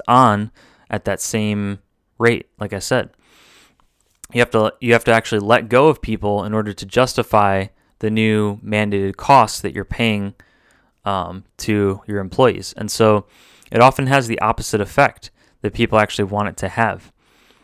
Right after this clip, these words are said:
And really what people should be doing is, again, it goes back to incentive, is if that eight dollars an hour isn't enough, which I,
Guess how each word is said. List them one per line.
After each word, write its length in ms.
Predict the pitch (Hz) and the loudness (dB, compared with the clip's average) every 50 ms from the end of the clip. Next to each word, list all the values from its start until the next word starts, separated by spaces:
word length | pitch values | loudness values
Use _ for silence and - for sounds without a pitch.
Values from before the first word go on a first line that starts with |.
| _ _ _ _ _ | _ _ _ _ _
And 360 | - 110 110 113 110 107 104 - | -2 0 0 0 0 -2 -4 -6
really 240 | - 117 127 143 151 | 0 4 4 6 6
what 220 | 139 117 120 107 - | 6 4 4 2 2
people 260 | - 120 117 - 123 | 0 -2 -2 -2 -4
should 200 | - - 147 147 | -4 -2 -2 -2
be 100 | 139 120 | -2 -2
doing 280 | 104 110 107 104 104 | 0 -2 -2 0 -2
is, 120 | 101 95 - | -4 -6 -6
again, 220 | 95 104 120 117 104 | -4 -2 -2 -2 -2
it 40 | |
goes 200 | 95 95 101 104 | -4 -6 -6 -6
back 220 | 95 104 101 101 - | -4 -2 -4 -4 -4
to 120 | - - | -8 -10
incentive, 540 | 104 98 - - 107 110 107 - 92 95 92 | -8 -8 -6 -4 -4 -6 -4 -6 -8 -6 -6
is 220 | 98 98 92 - - _ _ _ _ _ _ _ | -6 -6 -6 -8 -14 _ _ _ _ _ _ _
if 120 | - 107 | -8 -2
that 220 | - 117 110 - - | 2 2 2 4 2
eight 160 | 127 135 123 | 0 0 2
dollars 320 | - 127 127 123 117 104 | 4 4 4 4 4 2
an 40 | 110 | 0
hour 220 | 117 110 107 104 104 | 0 0 2 0 0
isn't 400 | - 104 110 - 117 107 - - | 0 -2 -4 -4 -4 -6 -6 -8
enough, 580 | 107 98 107 143 156 135 110 - - - - - | -8 -4 0 0 2 0 0 -2 -8 -18 -18 -8
which 260 | - 113 107 - - - | -6 -4 -4 -4 -6 -4
I, 240 | - 104 104 107 98 | -2 -2 -2 -2 -4